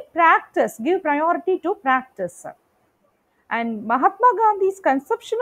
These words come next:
of religion, what is his understanding of religion, could be called modernist as well. So he himself, Mahatma Gandhiji himself is a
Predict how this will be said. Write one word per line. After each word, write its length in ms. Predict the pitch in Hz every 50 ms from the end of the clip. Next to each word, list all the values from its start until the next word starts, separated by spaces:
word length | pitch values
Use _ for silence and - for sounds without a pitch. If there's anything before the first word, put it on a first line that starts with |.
| 494
of 80 | 453 - - -
religion, 420 | 254 254 262 285 277 226 262 240
what 160 | 247 277 330 480
is 140 | 480 480
his 300 | - - 523 539 539 - -
understanding 600 | 262 269 277 330 - - - 311 294 285 311 269 269
of 160 | 277 - -
religion, 600 | 233 226 233 240 247 254 233 208 226 202 180 160 _ _ _ _ _ _ _ _ _ _
could 160 | - 320 240
be 160 | 233 330 320 262
called 320 | - 269 214 208 214 311 - _ _ -
modernist 720 | 254 269 269 269 285 262 330 330 415 466 - - _ _ -
as 240 | 214 208 208 190 _
well. 140 | - 208 202
So 140 | 208 285 285
he 180 | 254 370 427 440 -
himself, 420 | 466 427 349 - - 403 359 320 254
Mahatma 520 | 262 254 240 262 269 294 - - 302 302
Gandhiji 520 | 254 285 285 285 269 302 277 349 427 392
himself 440 | - 254 220 220 - - 320 359 349 -
is 240 | - 202 196 - -
a 80 | 277